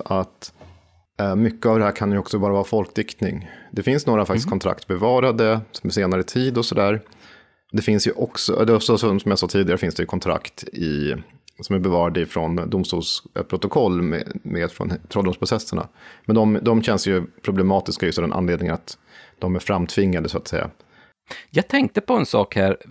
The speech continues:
Speaker 2: när vi hörde den här texten om de här två kontrakten som blev förstörda. Där stod ju
Speaker 1: Mm.
Speaker 2: att man skulle mötas vid en korsväg. Varför
Speaker 1: Ja,
Speaker 2: var
Speaker 1: precis.
Speaker 2: det så viktigt?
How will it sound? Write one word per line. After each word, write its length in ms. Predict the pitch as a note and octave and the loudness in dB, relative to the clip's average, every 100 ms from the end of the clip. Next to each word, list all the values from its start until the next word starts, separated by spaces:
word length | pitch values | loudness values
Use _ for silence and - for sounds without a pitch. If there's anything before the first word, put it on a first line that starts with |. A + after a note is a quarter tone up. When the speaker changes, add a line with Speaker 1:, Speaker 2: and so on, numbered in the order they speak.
| - | -20
Speaker 2:
när 240 | - G#2+ A#2+ | -2 0 2
vi 200 | A2+ A2 | 2 0
hörde 300 | - A#2 G#2+ | 0 0 0
den 160 | G#2 G#2 | -2 -2
här 180 | G#2 G#2 | 0 0
texten 580 | - - - - G2+ F#2+ | -2 -6 -10 -4 -2 0
om 320 | G2+ F#2+ F#2+ | -2 -2 -2
de 140 | - F#2+ | -4 -4
här 400 | G#2 F#2+ G2 F#2+ - - - _ | -2 0 0 -2 -8 -20 -20 _
två 180 | - G#2+ | -2 -2
kontrakten 600 | - G#2+ - - - F#2 | 0 0 0 -2 -4 -4
som 200 | F#2 F#2 | -2 -2
blev 240 | F2+ F2+ F#2 - | 0 0 -2 -12
förstörda. 640 | - G2 - F2+ F2 F2+ - - _ _ _ _ _ _ | -6 -2 0 2 2 0 -2 -12 _ _ _ _ _ _
Där 120 | - F3 | 0 0
stod 300 | - G3+ B2+ | 0 0 2
ju 60 | |
Speaker 1:
Mm. 120 | A#2 | 2
Speaker 2:
att 60 | F3 | 2
man 100 | A2 | -2
skulle 220 | - G2+ | -2 0
mötas 600 | G#2+ A2+ F2 - F2 - | 2 2 0 -4 -12 -10
vid 200 | G2+ F#2+ | -6 -4
en 200 | F#2+ F#2+ - _ _ _ _ - | -2 -4 -8 _ _ _ _ -2
korsväg. 960 | - - - - - - - G2 - _ _ _ _ _ | -2 -2 -6 -6 -4 -4 -6 -10 -16 _ _ _ _ _
Varför 200 | - D#3+ | -2 0
Speaker 1:
Ja, 100 | A#2 | 0
Speaker 2:
var 80 | E3 | 0
Speaker 1:
precis. 240 | D3 - - | 0 -2 -2
Speaker 2:
det 60 | |
så 60 | - | -6
viktigt? 420 | - - - | -8 -10 -12